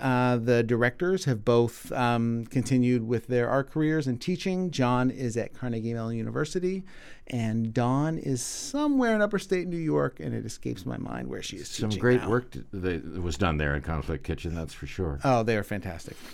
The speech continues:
Speaker 2: Okay, the work you're doing at the Carnegie with the public programs, what else do you think people might wanna know about your area of influence at the Carnegie Museum of Art?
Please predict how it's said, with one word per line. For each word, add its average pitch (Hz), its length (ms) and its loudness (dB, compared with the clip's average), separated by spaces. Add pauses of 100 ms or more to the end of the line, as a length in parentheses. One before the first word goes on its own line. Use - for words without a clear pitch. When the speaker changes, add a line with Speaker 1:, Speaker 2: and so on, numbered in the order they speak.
(160)
Speaker 2:
Okay, 127 400 10
the 101 220 2
work 135 240 8
you're 120 100 6
doing 117 300 6
at 110 160 2
the 101 340 6
Carnegie 110 480 2
with 87 220 2
the 90 100 0
public 95 380 0 (240)
programs, 90 520 2
what 190 140 2
else 156 140 2
do - 100 -4
you - 20 -6
think 104 220 0
people 98 240 0
might 98 220 0 (240)
wanna 107 240 2
know 90 380 4
about 95 380 0 (220)
your 101 260 2
area 92 380 4
of 82 100 0
influence 87 600 0
at - 40 -8
the - 60 -6
Carnegie 80 380 -2
Museum 76 340 -2
of 71 100 -4
Art? 65 220 -4